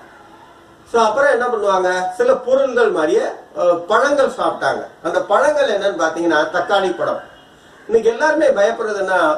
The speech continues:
தக்காளி சாப்பிட்டா கிட்னி ஸ்டோன் வந்துரும் அப்படின்னு நினைக்கிறோம். கண்டிப்பா தக்காளி சாப்பிடறதுனால கிட்னி ஸ்டோன் வர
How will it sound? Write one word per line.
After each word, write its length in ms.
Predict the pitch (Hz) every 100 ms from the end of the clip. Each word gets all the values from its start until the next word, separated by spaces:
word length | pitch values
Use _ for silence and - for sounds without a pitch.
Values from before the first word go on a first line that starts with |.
| -
தக்காளி 380 | 180 180 269 262
சாப்பிட்டா 520 | 220 190 208 202 - -
கிட்னி 300 | 208 208 247
ஸ்டோன் 340 | 226 - 208 180
வந்துரும் 400 | 156 151 156 - 151
அப்படின்னு 280 | 147 165
நினைக்கிறோம். 480 | 151 131 127 117 117 -
கண்டிப்பா 380 | 202 226 285 269
தக்காளி 400 | 262 - 220 226
சாப்பிடறதுனால 640 | 220 196 185 170 170 175 170
கிட்னி 260 | 165 190
ஸ்டோன் 260 | 185 180 165
வர 300 | 151 -